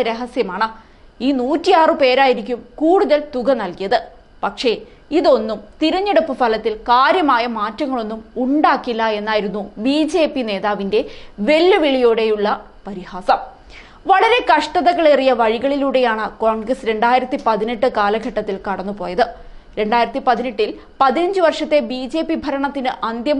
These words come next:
കുറിച്ച് കോൺഗ്രസ് ആയിരുന്നു മധ്യപ്രദേശിൽ ഭരണത്തിലേറിയത്. എന്നാൽ അന്ന് മുഖ്യമന്ത്രിയായ കമൽനാഥും യുവ നേതാവ്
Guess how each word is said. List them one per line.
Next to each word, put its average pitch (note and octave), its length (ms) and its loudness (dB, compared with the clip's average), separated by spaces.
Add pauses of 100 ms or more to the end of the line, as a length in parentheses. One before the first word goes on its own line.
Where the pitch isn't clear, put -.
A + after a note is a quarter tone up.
കുറിച്ച് B3 300 0 (200)
കോൺഗ്രസ് C4+ 500 2
ആയിരുന്നു A#3 340 0
മധ്യപ്രദേശിൽ A3+ 680 -2 (540)
ഭരണത്തിലേറിയത്. G#3+ 800 0 (560)
എന്നാൽ A#3+ 220 2 (380)
അന്ന് C4+ 240 2 (300)
മുഖ്യമന്ത്രിയായ C#4 680 2 (120)
കമൽനാഥും B3 600 2 (220)
യുവ F4 240 2
നേതാവ് B3 360 0